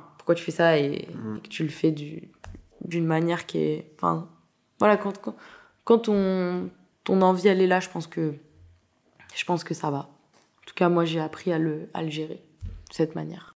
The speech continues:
Speaker 2: Il y a une date super importante qui est quand même le point éphémère.
Speaker 1: Oui.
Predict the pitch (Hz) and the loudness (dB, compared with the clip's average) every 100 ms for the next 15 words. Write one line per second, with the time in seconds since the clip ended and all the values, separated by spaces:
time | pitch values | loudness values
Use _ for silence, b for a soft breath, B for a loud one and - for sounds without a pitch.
0 | _ - - - 110 113 113 117 117 - | _ -18 -12 -2 2 4 6 4 0 -6
1 | 120 120 120 120 135 131 - 98 110 113 | -2 0 0 -2 -4 -4 -6 -4 0 2
2 | 107 - 113 110 113 113 120 - - _ | 0 0 -2 0 0 2 0 -6 -20 _
3 | B B | B B